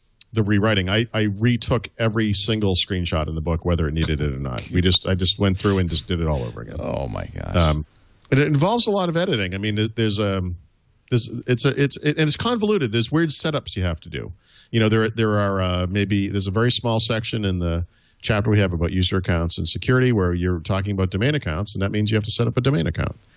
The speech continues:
Speaker 1: You know, it sounds like a little thing, but it means you
Speaker 2: Oh.
Speaker 1: have to have a domain,
Speaker 2: Right.
Speaker 1: and it means you have to, uh, actually be able to log into it. It actually has to work and be connected, and, you know, and you have to be able to show how these things work.
Speaker 2: Right.
Speaker 1: You know, so
Speaker 2: Right.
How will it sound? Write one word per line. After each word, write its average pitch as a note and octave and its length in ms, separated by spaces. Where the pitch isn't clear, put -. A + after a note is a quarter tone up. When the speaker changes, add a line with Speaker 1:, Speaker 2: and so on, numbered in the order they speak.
Speaker 1:
You B2+ 80
know, B2 40
it A#2 40
sounds D3+ 240
like B2 80
a A2+ 40
little A2 220
thing, F2+ 280
but F2+ 200
it F#2 60
means F#2+ 220
you F#2 60
Speaker 2:
Oh. - 20
Speaker 1:
have F2 80
to F#2 80
have E2 100
a - 60
domain, F2+ 480
Speaker 2:
Right. G2+ 140
Speaker 1:
and G#2 80
it G#2 40
means G#2 280
you G2+ 100
have F#2+ 260
to, F#2 460
uh, G#2 120
actually G#2 320
be F#2+ 140
able G2 100
to G2 60
log F#2+ 320
into A2 260
it. G2+ 100
It G#2+ 80
actually F#2+ 280
has F#2+ 100
to F#2+ 80
work F#2 300
and F2+ 80
be E2+ 100
connected, E2+ 460
and, E2+ 280
you G#2 60
know, D2+ 160
and G#2+ 80
you A2 80
have G#2+ 80
to A2 80
be G#2+ 100
able G2 80
to F#2 80
show F#2+ 300
how F2 160
these E2 240
things - 200
work. - 220
Speaker 2:
Right. E2+ 140
Speaker 1:
You E2 60
know, E2+ 60
so D#2 260
Speaker 2:
Right. D#2 300